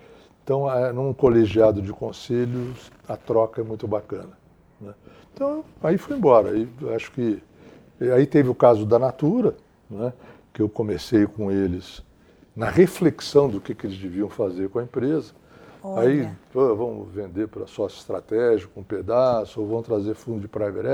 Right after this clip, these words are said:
Speaker 1: equity e tal."
Speaker 2: Vamos fazer
Speaker 1: E a
Speaker 2: I P O.
Speaker 1: decisão foi abrir o capital, né? E, e, e deu tudo certo, né? A Natura disparou,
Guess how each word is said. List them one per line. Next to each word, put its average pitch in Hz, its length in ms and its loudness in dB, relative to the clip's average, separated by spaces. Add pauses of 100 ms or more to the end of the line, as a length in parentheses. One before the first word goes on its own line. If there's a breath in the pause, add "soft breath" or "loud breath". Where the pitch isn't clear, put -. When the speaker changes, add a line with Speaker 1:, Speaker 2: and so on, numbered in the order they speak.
(180)
Speaker 1:
equity - 320 -14
e - 20 -6
tal." 139 320 -4 (200 loud breath)
Speaker 2:
Vamos 214 180 -10
fazer 196 360 -4
Speaker 1:
E 127 160 0
a 127 40 4
Speaker 2:
I 120 40 2
P 117 80 6
O. 123 40 8
Speaker 1:
decisão 123 400 2
foi 123 480 2
abrir 101 300 0
o 104 60 2
capital, 113 600 0 (500)
né? 107 160 -10 (580 soft breath)
E, 98 1200 -4 (340)
e, - 60 -6
e - 20 0
deu 135 180 2
tudo 147 180 -4
certo, 104 480 -6
né? 92 80 -16
A 87 200 -16
Natura 90 360 -14
disparou, 92 840 -6